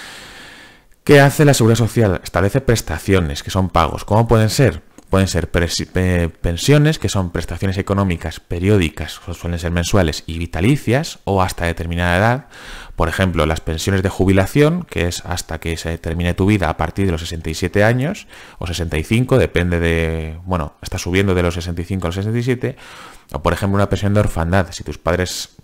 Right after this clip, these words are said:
pues, la-, lamentablemente fallecen, pues el Estado te da una pensión para mantenerte hasta que cumplas la mayoría de edad. Un subsidio, que es un tipo de prestación de duración temporal y no contributiva, o sea, que tienes derecho a ello aunque no hayas contribuido a la Seguridad Social. Por ejemplo, un subsidio de desempleo, que hablaremos de él más tarde.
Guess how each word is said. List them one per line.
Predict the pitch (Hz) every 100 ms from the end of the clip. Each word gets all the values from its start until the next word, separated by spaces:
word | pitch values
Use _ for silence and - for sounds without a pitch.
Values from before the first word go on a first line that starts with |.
| -
pues, | 82 82
la-, | 80 78
lamentablemente | 82 80 82 87 87 92 98
fallecen, | 95 113 117 113 127 - - - - -
pues | 98 104 110 -
el | -
Estado | 90 - 90 90
te | 90
da | 87
una | 90
pensión | 87 90 104 92
para | 82 80
mantenerte | 82 90 101 104 107 113
hasta | 90 95
que | 92
cumplas | 90 87 90
la | 92
mayoría | 80 87 78
de | 78
edad. | 82 - - - - - - _ _ - - -
Un | 143 147
subsidio, | - 113 - 120 95 76 78 - - - - -
que | 95
es | 104
un | - 107
tipo | 101 104
de |
prestación | 101 104 104 123 127 147 - - - -
de | 110 101
duración | 95 - 101
temporal | 110 113 123 127 117
y |
no | 117
contributiva, | 120 117 104 95 - 101 87
o | 87
sea, | 85
que | -
tienes | 80 95 92
derecho | 95 92 95
a | 101
ello | 107 120
aunque | 104 95 92
no |
hayas | 90 92
contribuido | 98 - 87 90
a |
la | 85
Seguridad | 87 87
Social. | 85 78 -
Por | 80
ejemplo, | - 95 107
un | 107
subsidio | 95 - 95 92
de | 90
desempleo, | 85 80 80 95 104
que | 95
hablaremos | 80 85 85 85
de | 85
él | 82
más | 80 -
tarde. | 80 80 85